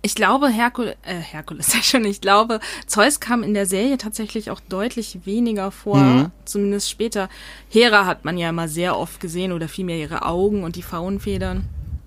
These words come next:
Speaker 2: Ja, die, äh, die, He-, oh Gott, ich bin so nicht so fest in der griechischen Mythologie, aber das war die Frau von Zeus, oder?
Speaker 1: Genau.
Speaker 2: Genau, und die wurde in der Serie am Anfang mit diesen Augen, der,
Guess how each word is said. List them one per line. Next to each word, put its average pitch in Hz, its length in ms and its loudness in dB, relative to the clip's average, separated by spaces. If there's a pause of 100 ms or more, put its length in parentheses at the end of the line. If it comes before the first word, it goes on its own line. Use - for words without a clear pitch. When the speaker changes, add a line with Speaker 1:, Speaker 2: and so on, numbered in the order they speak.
(280)
Speaker 2:
Ja, 123 260 6 (520)
die, 123 180 6
äh, 110 280 6 (140)
die, 110 260 0 (140)
He-, 101 240 -4 (180)
oh 80 140 -10
Gott, 90 160 -6
ich 87 100 -10
bin 98 140 -2
so 95 200 -4
nicht 101 220 -2
so 110 220 -2
fest - 340 -2
in 110 80 0
der 104 120 2
griechischen 113 440 -4
Mythologie, 110 500 0
aber 101 280 4 (360)
das 113 220 0
war 117 160 6
die 110 160 -6
Frau 110 520 2
von 104 320 0
Zeus, 98 680 0
oder? 143 380 2
Speaker 1:
Genau. 170 440 0 (540)
Speaker 2:
Genau, 107 300 0
und 107 100 -4
die 110 140 -2
wurde 156 260 4
in 120 160 2
der 113 140 6
Serie 139 400 4
am 127 120 2
Anfang 156 440 -2
mit 135 200 2
diesen 120 240 -4 (120)
Augen, 170 400 2
der, 127 160 2